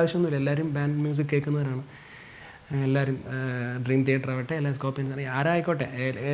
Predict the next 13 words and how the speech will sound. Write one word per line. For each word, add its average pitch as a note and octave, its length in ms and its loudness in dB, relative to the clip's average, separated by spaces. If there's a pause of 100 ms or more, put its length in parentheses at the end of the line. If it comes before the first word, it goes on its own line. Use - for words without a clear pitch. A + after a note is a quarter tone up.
എല്ലാവരും F#3+ 360 6 (340)
band G3+ 300 4
music G#3 300 8
ഒരുപാട് G3+ 240 8
കേൾക്കുന്നവരാണ്. F3+ 480 4
പക്ഷേ C#3+ 240 4
കേരളത്തിലൊരു A3+ 640 12
മാറ്റം G#3 260 12
എന്ന് A3+ 120 8
പറയുന്നത് F3+ 300 8 (380)
വളരെ F3+ 220 12 (440)
പോസിറ്റീവായിട്ടുള്ളൊരു F3 640 10
മാറ്റമാണ്. D3 280 4